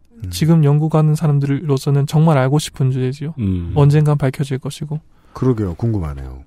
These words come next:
Speaker 2: 예. 그런데 우리가 지금 현재 알 수,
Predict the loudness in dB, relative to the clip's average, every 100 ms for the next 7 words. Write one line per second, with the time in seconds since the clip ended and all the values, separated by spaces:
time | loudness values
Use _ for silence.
0 | 0 2 2 -2 -10 -20 _ _ _ _
1 | -20 -10 2 4 6 6 6 4 4 4
2 | 4 4 2 4 6 4 0 0